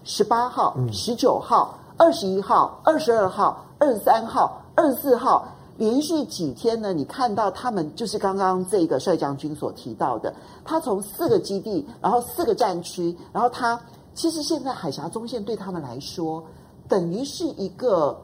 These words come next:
Speaker 1: 完全不在乎的一条线了。他们也公开的说没有海峡中线的存在。您自己在空军服役了这么长的一段时间，你其实很清楚知道，这个使得我们所有的空军应对上面的时间大幅度的缩小。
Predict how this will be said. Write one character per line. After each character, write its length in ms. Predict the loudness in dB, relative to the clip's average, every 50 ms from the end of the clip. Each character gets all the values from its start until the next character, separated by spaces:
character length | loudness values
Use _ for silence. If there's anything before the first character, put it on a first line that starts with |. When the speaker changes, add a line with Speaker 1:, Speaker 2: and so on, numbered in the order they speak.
| -20 -20 -20 -10 -2 -2
Speaker 1:
完 120 | 0 0
全 160 | 0 -4 -4
不 120 | -2 -2 -2
在 260 | 0 0 0 0 0
乎 160 | 0 0 0
的 100 | 0 0
一 80 | -2 -2
条 200 | -6 -6 -8 -8
线 260 | -8 -6 -6 -6 -6 -6
了。 100 | -12 -14 -10
他 100 | -8 -6
们 80 | -2 -2
也 80 | -2
公 220 | 0 0 -2 -4 -4
开 160 | -4 -4 -4
的 100 | -2 -4
说 140 | -2 -2 -4
没 180 | -4 -2 -2 -2
有 100 | -2 -2
海 160 | -4 -6 -8
峡 180 | -8 -6 -8 -6
中 220 | -4 -4 -4 -4
线 260 | -4 -2 -2 -2 -2 -4 -8 -8 -2 0
的 100 | 0 0
存 280 | 2 0 -4 -4 -4 -2
在。 200 | 0 0 0 0 -4 -14 -20 -20 -20 -20 -20 -12 -6
您 140 | -2 -2 0
自 200 | 0 0 -2 -2
己 280 | -2 -2 -4 -4 -4 -6 -12 -20 -20 -12 -2
在 160 | 0 2 2 2
空 280 | 0 -2 -2 -2 -2 -2
军 320 | -4 -2 -2 -2 -2 -4 -8 -12 -14 -6
服 160 | -2 -2 -2
役 120 | 0 0 2
了 140 | 2 2 0 -2 -10 -16 -16 -18 -18 -10 -4
这 120 | 0 0
么 100 | 0 0
长 220 | -2 -6 -8 -8 -6
的 80 | -4
一 80 | -4 -4
段 180 | -4 -4 -6 -6
时 200 | -8 -8 -10 -12
间， 280 | -12 -6 -6 -6 -6 -6 -10 -16 -18 -20 -20 -16 -8
你 100 | -4 -4
其 140 | -2 -2 -2
实 80 | -2 -2
很 160 | -2 -4 -4
清 260 | -4 -4 -4 -4 -4
楚 160 | -4 -4 -6 -4
知 180 | -2 -4 -2
道， 260 | 0 0 0 0 -2 -6 -16 -20 -12 -4
这 100 | -2 -2
个 80 | 0 -2
使 220 | -2 -2 -2 0
得 140 | 2 2 2
我 100 | 2 0
们 160 | -2 -2 -4
所 160 | -2 0 0
有 60 | 0 0
的 80 | 0
空 300 | -2 -2 -6 -6 -6 -6 -6
军 200 | -8 -8 -8 -6 -2
应 160 | -2 -2 0
对 180 | 2 2 2 2
上 200 | 0 -2 -6 -4
面 120 | -2 -2
的 60 | -2
时 180 | -2 -4 -4 -2
间 200 | -2 -2 -2 -2
大 240 | -2 -2 -2 -2 -4
幅 160 | -2 -2 -2
度 180 | -2 -4 -4
的 120 | -2 -2 -2
缩 280 | -2 2 2 2 2
小。 260 | 2 2 0 0 0